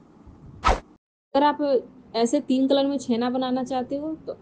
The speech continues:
आपको थोड़ी सावधानियां बरतनी होगी, जो मैंने यहाँ पे mistake कर दी है। अगर आप तीन कलर में छेना बना रहे हो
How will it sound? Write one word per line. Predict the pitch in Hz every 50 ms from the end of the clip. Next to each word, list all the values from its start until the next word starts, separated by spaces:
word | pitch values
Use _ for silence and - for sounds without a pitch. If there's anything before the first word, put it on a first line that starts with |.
| - -
आपको | 220 226 214 - - 269
थोड़ी | 254 - 262 240 247 247
सावधानियां | - 247 226 226 220 226 208 202 214 233 240
बरतनी | 240 240 240 233 254 254 247
होगी, | 247 254 247 240 285 330 - - - - - - - - - - - -
जो | 226 226 233
मैंने | 220 226 233 233 247
यहाँ | 254 254 254 247 247
पे | 269 254
mistake | 247 240 226 - - 226 226 226
कर | - 247 233
दी | 226 254 247 247
है। | 277 302 330 - - - - - - - - - - - - - - - - - - -
अगर | 214 220 233 262 277
आप | 294 285 - -
तीन | 247 240 240 247
कलर | 269 269 269 269
में | 277 277
छेना | 254 - 262 247 254 269
बना | 254 262 254 262 262
रहे | 254 262 277
हो | 285